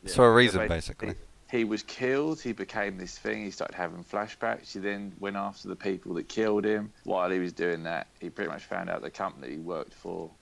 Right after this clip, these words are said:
Speaker 2: was corrupt.
Speaker 1: Yep.
Speaker 2: Yeah? And
Speaker 1: That's
Speaker 2: it's,
Speaker 1: correct.
Speaker 2: it's just a nice story.
Speaker 1: Yeah.
Speaker 2: You know, the remake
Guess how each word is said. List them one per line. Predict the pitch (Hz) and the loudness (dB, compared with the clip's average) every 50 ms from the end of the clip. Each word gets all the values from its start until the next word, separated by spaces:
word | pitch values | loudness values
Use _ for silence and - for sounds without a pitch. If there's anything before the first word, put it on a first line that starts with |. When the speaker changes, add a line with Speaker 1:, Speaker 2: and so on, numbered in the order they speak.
| _ - | _ -14
Speaker 2:
was | - - | -14 -14
corrupt. | - - 101 92 80 - - - - - - - - - - - | -10 -8 -4 -2 -2 -2 -2 -6 -10 -20 -20 -20 -20 -20 -12 -2
Speaker 1:
Yep. | - 95 69 - - - - _ _ - _ - - | 0 2 2 2 0 -6 -20 _ _ -20 _ -12 -6
Speaker 2:
Yeah? | 82 85 92 | -2 -2 -2
And | 104 107 - - - | -2 -4 -10 -16 -10
Speaker 1:
That's | - 117 123 | -6 -4 -4
Speaker 2:
it's, | 123 110 | -2 0
Speaker 1:
correct. | - 110 123 | 0 0 0
Speaker 2:
it's | - | 0
just | - 135 - 143 | -2 -4 -2 -2
a | 135 | -4
nice | 131 131 127 127 127 120 117 | -2 0 0 2 0 0 -2
story. | - - - - - - - 156 170 185 156 - - - - - - - - - - | -4 -10 -10 -12 -14 -8 -2 0 0 0 0 -2 -4 -8 -10 -14 -18 -20 -20 -14 -10
Speaker 1:
Yeah. | 110 98 87 104 - - - _ - - | -8 -8 -8 -10 -14 -18 -20 _ -20 -12
Speaker 2:
You | - 95 | -6 -4
know, | 98 104 110 127 117 - - - - - | -2 -2 -2 -2 -4 -8 -10 -12 -10 -4
the | - 123 | -2 0
remake | 117 139 170 180 131 80 69 85 117 131 - - - - | 0 2 0 0 -2 -2 -4 -4 -4 -6 -8 -10 -16 -20